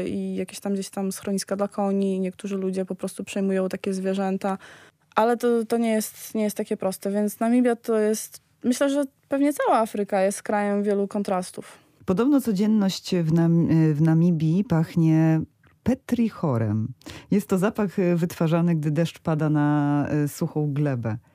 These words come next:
Speaker 2: Czy, czy rzeczywiście tak jest?
Speaker 1: Wiesz, że nie słyszałam o tym, ale, no, deszcz, jeśli pada deszcz, to jest w ogóle święto.
Speaker 2: Święto, no
Speaker 1: To tam
Speaker 2: właśnie.
Speaker 1: tańczą, ludzie po prostu
Speaker 2: <laughs>
Speaker 1: tańczą.
Speaker 2: Tak?
Speaker 1: Tak. Ja-, jak,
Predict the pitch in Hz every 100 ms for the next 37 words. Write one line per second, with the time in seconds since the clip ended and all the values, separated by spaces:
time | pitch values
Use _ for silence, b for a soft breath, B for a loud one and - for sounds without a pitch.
0 | _ - 147 143 143 - 147 147 - 139
1 | - 147 139 135 147 226 - - 233 240
2 | 247 247 269 262 240 214 226 - 453 -
3 | - - 226 247 262 269 277 B B B
4 | B - 233 214 233 339 - - 247 226
5 | - 214 302 285 202 262 - 247 233 214
6 | 208 233 220 - - 208 190 170 170 170
7 | 175 175 185 190 175 269 175 156 - -
8 | 247 240 233 190 190 220 226 226 226 -
9 | 233 - - 247 247 247 269 220 175 175
10 | b b - 262 269 247 - - B B
11 | B B B 240 262 - 254